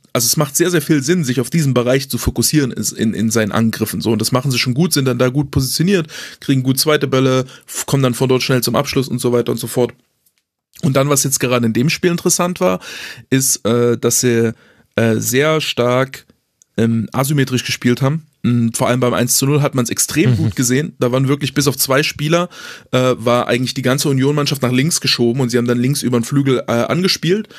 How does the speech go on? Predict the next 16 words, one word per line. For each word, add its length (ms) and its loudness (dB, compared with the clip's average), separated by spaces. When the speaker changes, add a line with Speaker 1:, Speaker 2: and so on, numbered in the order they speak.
Speaker 1:
Ähm, 380 0
dadurch 440 0
musste 260 0
Mainz 240 2
komplett 360 -2
rüber. 300 0
Ähm, 440 2
dann 160 2
kam 180 0
Ball 160 4
auf 140 -2
Khedira, 500 0
Khedira, 880 0
äh, 40 2
verlagert 640 0
auf, 320 0